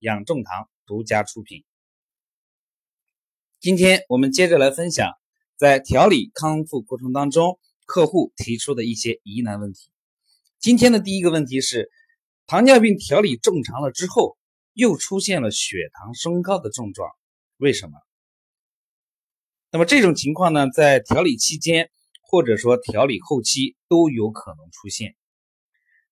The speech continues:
调理中小的波动是属于正常的反应，大部分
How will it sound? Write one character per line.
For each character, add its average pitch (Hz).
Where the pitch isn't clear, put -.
调 185
理 156
中 170
小 98
的 113
波 180
动 196
是 131
属 107
于 110
正 127
常 92
的 101
反 85
应， 98
大 170
部 120
分 110